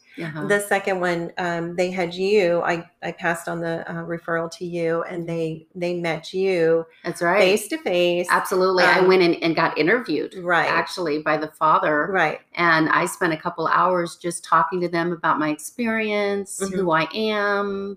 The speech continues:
Speaker 2: Right.
Speaker 1: You know, we talked about the kids a lot. And so, yeah, that,
Speaker 2: Right.
Speaker 1: that
Speaker 2: So
Speaker 1: was
Speaker 2: you
Speaker 1: really smart on their,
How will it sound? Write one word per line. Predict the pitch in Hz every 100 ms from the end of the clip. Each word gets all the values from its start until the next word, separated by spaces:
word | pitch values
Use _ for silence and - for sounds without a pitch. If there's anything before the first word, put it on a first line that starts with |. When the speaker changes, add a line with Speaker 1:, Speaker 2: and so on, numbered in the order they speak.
| _
Speaker 2:
Right. | 180 170 170 185
Speaker 1:
You | 185
know, | 170 156
we | 170
talked | - 165 165
about | 160 156
the |
kids | - 196 175
a |
lot. | 185 180 175 175 - -
And | 156 160
so, | - 165 160 170
yeah, | 165
that, | 165 180 - _ _ _ _ _
Speaker 2:
Right. | 190 175 190
Speaker 1:
that | 175
Speaker 2:
So |
Speaker 1:
was | 196 185
Speaker 2:
you | 190
Speaker 1:
really | 185
smart | 196 202 190 156 156
on | 165
their, | 165 156 147